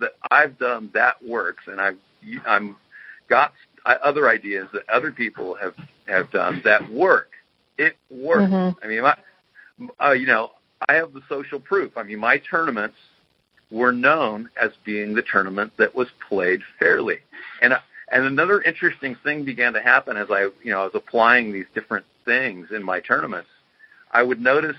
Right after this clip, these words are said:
Speaker 1: that there'd be a concurrent tournament of the same level, and kids who had previously gotten in trouble at our tournament would then show up in the draw of the opposing tournament the next year. And I thought, how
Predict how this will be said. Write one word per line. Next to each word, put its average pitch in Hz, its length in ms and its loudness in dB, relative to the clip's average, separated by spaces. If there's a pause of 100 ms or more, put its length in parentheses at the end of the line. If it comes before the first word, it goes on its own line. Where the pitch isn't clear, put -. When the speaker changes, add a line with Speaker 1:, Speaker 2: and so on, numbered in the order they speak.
Speaker 1:
that 120 240 4 (400)
there'd 123 220 2
be 131 140 0
a 123 40 4
concurrent 135 680 0
tournament 131 420 -2
of 110 200 -6
the 110 80 -12 (100)
same 117 260 0
level, 110 400 0 (720)
and 117 320 4 (460)
kids 165 180 0 (100)
who 160 160 -6
had 143 200 -6
previously 139 680 -2
gotten 117 360 2
in 101 100 -10
trouble 113 540 -2
at 123 140 2
our 107 160 4
tournament 151 460 -2 (360)
would 117 220 -6
then 127 220 0 (160)
show 127 220 4
up 139 260 2
in 123 120 -4
the 110 100 -6
draw 117 600 4
of 110 180 -4
the 104 120 -2
opposing 107 640 -2
tournament 117 400 0
the 95 100 -8
next 90 340 -4
year. 180 300 -2 (1300)
And 135 120 4
I 131 80 6
thought, 127 380 4
how 151 240 0